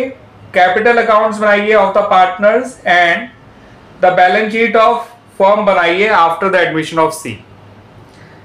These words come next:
तो बच्चों, सबसे पहले हम बनाएंगे revaluation account।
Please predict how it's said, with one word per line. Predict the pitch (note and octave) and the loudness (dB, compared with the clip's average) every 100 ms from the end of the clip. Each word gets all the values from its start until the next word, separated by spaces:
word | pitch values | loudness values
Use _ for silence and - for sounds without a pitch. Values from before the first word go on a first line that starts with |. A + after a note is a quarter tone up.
| - - - - - | -20 -20 -20 -12 -4
तो | G3 | 0
बच्चों, | G3+ A#3 | 0 0
सबसे | B3 B3+ - B3 | 0 0 0 0
पहले | A#3 A#3 | 2 2
हम | A#3 | 0
बनाएंगे | G#3+ F#3+ F#3 F#3 G3 B3 - - - | 0 0 -2 -2 0 0 -2 -16 -10
revaluation | D3 D#3+ E3 F3 F3 G#3 | -4 0 0 0 -2 -2
account। | F#3 E3 D3 E3+ G#3 | -2 0 0 -2 -6